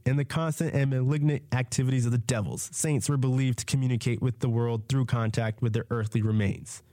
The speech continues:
end quote. So you can see the Catholics were actually just as bad as the pagans. They were practically pagan. <laughs> Even in Rome, they acted as if Peter was still living. Some of these letters between the popes and the Frank kings there, the pope was actually addressing the letter as if he was Saint Peter himself alive,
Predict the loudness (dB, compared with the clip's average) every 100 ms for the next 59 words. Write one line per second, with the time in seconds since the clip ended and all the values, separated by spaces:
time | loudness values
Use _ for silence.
0 | -20 -4 0 0 0 -2 -6 _ -20 -20
1 | -20 -20 -20 -2 0 2 2 0 -2 -2
2 | -2 0 -2 0 0 -2 -2 -4 -4 -6
3 | 0 -2 0 0 0 -2 -4 -2 0 0
4 | 0 -2 -10 -20 -20 -20 -20 -20 -6 -2
5 | 0 -2 -4 -2 -2 -4 -2 -2 -2 -2
6 | -2 0 0 -2 -4 -14 -20 -20 -20 -20
7 | -20 -10 -2 0 2 0 2 0 0 0
8 | 0 0 0 0 0 -2 -2 0 0 0
9 | -2 -2 0 2 0 0 -4 -8 -20 -20
10 | -4 0 2 2 0 0 -2 -2 0 2
11 | 0 0 -4 0 0 0 0 -2 -2 -2
12 | 0 0 0 0 -2 -4 -2 0 0 -2
13 | -2 -2 -2 0 0 0 0 0 0 -2
14 | 0 0 0 0 0 0 0 0 0 -2
15 | -2 -2 2 2 2 0 -2 -2 -2 0
16 | 2 0 0 -2 -4 -4 -2 0 2 0
17 | -2 -4